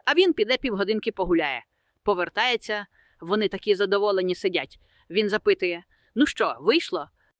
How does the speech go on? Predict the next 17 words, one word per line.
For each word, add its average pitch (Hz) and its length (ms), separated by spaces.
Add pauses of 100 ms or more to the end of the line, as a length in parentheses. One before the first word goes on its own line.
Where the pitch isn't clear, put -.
(120)
«Так, 294 360
все - 160
дуже 262 260
чудово 247 500
вийшло, 185 400
ви 262 160
геній! 214 500 (240)
Це 226 180
був 233 160
психологічний 262 680
фактор, 202 480 (120)
ви 185 140
випили 208 340
чисту 208 340
воду». 165 380 (420)
«Ні, 277 280
доктор, 202 420